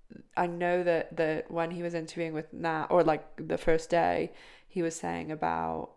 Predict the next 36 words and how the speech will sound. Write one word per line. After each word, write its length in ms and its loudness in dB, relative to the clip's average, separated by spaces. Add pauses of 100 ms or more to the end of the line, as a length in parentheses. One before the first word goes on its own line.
that 260 -2
he 380 -4
specialized 680 -2
in 160 -6
grief. 540 -2
So 520 0 (400)
yeah, 260 2 (100)
definitely, 800 -4 (380)
you 80 -10
know, 180 -8
this 160 -8
is, 240 -10
this 200 -6
is 120 -12
his 200 -6
job. 360 -4
And 500 -12 (540)
I 120 4
think 360 -4
it, 400 2
although, 460 6
yeah, 340 4
it, 260 -2
it, 260 -4
you 120 -6
know, 160 -8
the 100 -2
first 300 -2
season, 420 -2 (580)
it 180 -2
was 300 2
technically 520 -4
something 360 -6
a 60 -4
little 160 -2
different, 680 -2